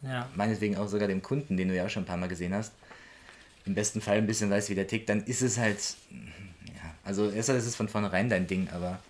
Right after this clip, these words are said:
Speaker 2: verstell dich halt nicht so, ne? Das
Speaker 1: Okay.
Speaker 2: brauchst du nicht.
Speaker 1: Okay, okay.
Speaker 2: Also,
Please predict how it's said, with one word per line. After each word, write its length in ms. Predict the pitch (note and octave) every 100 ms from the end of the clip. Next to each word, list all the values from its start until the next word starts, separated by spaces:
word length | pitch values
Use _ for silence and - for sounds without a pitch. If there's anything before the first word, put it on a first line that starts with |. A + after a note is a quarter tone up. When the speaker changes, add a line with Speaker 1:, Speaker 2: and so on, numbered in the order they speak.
| - - - _ -
Speaker 2:
verstell 320 | - - G2
dich 160 | G2 E2+
halt 160 | D2+
nicht 160 | E2 -
so, 140 | D2
ne? 180 | D#2+ G#2 E2+
Das 140 | -
Speaker 1:
Okay. 280 | C3+ - A#2
Speaker 2:
brauchst 240 | A#2+ E2+ -
du 20 |
nicht. 240 | D2+ D2+ - _ -
Speaker 1:
Okay, 380 | A2+ - A2+ A2 - _ -
okay. 260 | A2 - D2+
Speaker 2:
Also, 180 | C#2+